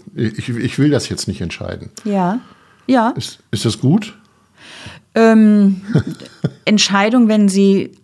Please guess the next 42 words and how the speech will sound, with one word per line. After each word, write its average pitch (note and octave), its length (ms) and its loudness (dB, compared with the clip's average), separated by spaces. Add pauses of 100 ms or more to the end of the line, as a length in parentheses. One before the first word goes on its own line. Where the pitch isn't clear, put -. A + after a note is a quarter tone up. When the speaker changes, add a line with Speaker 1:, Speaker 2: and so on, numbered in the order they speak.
Speaker 2:
ins F3+ 340 -2
Haus E3 180 2
stehen, A3 460 -2
sind G3 220 0
nicht C4+ 240 0
sinnvoll E3 360 0
auf D3+ 140 -4
Dauer D3+ 280 -4
zu C#3+ 140 -6
verdrängen, C#3+ 440 -4
weil D3 120 -4
irgendwann D#3 320 0
ist - 180 -6
dann C#3+ 80 -2
der C#3+ 140 -6
Zug - 260 -8
abgefahren F3 640 -6
oder, D#3 300 -4 (380)
also F#3 120 0
ich G3 120 -6
denk G#3+ 240 2
zum F3 140 4
Beispiel D#3 420 0
an D#3+ 280 2 (380)
einen E3 360 2
jungen F#3+ 200 4
Mann, F3+ 220 2
den G3 140 4
ich E3+ 120 -4
begleitet F3 540 -4
hab, F#3+ 120 -8
der E3+ 120 -2
hat E3 260 -6
ein - 260 -6
paar F3 160 -4
Jahre E3 220 0
mit E3 120 2
seiner D#3 220 -2
Freundin G3+ 400 0
zusammengelebt G#3 840 -2
und F3+ 160 -4
irgendwie G3+ 560 0